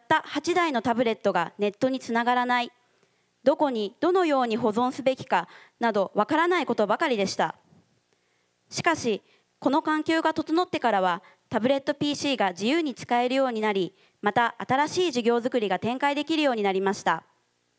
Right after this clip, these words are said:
このような成果が達成できたのは、教師全員が一つになって研究を進めたことであると考えます。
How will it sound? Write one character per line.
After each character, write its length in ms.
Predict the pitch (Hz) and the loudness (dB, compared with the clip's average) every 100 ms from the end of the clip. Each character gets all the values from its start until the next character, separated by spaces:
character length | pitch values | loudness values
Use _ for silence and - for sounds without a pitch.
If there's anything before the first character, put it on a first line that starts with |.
| _ _ _ _ _ _ _ _ _ _ _ | _ _ _ _ _ _ _ _ _ _ _
こ 100 | 262 | 0
の 120 | 294 | 2
よ 120 | 381 | 2
う 40 | 392 | 2
な 120 | 320 | 0
成 200 | - 233 | 0 0
果 120 | 208 | 0
が 220 | 190 175 - | 0 -2 -2
達 220 | 214 208 | -2 0
成 160 | 262 247 | 0 0
で 100 | 247 | -2
き 100 | - | -2
た 120 | 208 | 0
の 100 | 185 | 2
は、 180 | 175 170 - _ _ | 0 -2 -12 _ _
教 200 | 277 262 | 0 0
師 160 | - 208 | 0 -2
全 280 | 240 247 | 0 0
員 60 | 254 | 0
が 200 | 247 247 | 0 -2
一 220 | - - 320 | -4 -2 -2
つ 120 | 277 | -2
に 120 | 240 | 0
な 100 | 247 | 0
っ 80 | 240 | 0
て 200 | 202 - | -2 -2
研 180 | 240 240 | -4 -4
究 220 | 247 247 | 0 2
を 60 | 247 | 2
進 220 | - 277 | -2 -4
め 80 | 285 | -2
た 100 | 302 | -2
こ 100 | 349 | 0
と 100 | 302 | 0
で 100 | 240 | 2
あ 100 | 262 | 0
る 80 | 285 | 0
と 100 | 240 | -2
考 260 | 226 214 | -2 0
え 100 | 208 | 0
ま 180 | 208 214 | 0 -2
す。 200 | - - | -2 -16